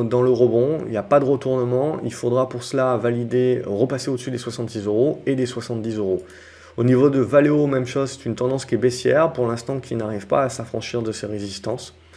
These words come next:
Donc ma foi, je veux dire, tant que vous, tant qu'on va pas réussir à passer, un, les seize euros pour arrondir, et on, et on, on ne pourra pas essayer d'aller chercher un petit peu plus haut.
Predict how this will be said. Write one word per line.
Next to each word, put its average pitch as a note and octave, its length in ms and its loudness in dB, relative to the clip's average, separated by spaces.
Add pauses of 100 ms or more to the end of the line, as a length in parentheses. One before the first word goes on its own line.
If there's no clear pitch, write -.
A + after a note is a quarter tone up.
(760)
Donc A2 180 -4
ma A#2 80 2
foi, C3+ 240 2
je A2+ 60 -2
veux A2+ 80 -2
dire, A2+ 180 -2
tant C3+ 140 -4
que B2+ 120 -6
vous, B2 460 0
tant C#3+ 120 -4
qu'on D3+ 100 -4
va C#3+ 160 4
pas C#3+ 140 -2
réussir C3+ 420 -2
à G#2+ 100 0
passer, B2 480 2
un, C#3 240 2 (100)
les A2+ 300 -2
seize A#2 240 -2
euros B2 240 6
pour G#2+ 220 -2
arrondir, A2+ 560 -2 (400)
et G#2+ 100 -2
on, A#2+ 320 -2
et D2+ 1000 -6 (100)
on, G#2+ 240 -4 (460)
on A#2+ 40 -2
ne A#2+ 60 0
pourra A#2 340 0
pas C#3 200 2
essayer B2 320 2
d'aller A#2+ 220 0
chercher A2 280 -8
un B2+ 80 -4
petit A#2+ 140 -10
peu A#2+ 100 -6
plus G#2+ 180 -6
haut. - 120 -2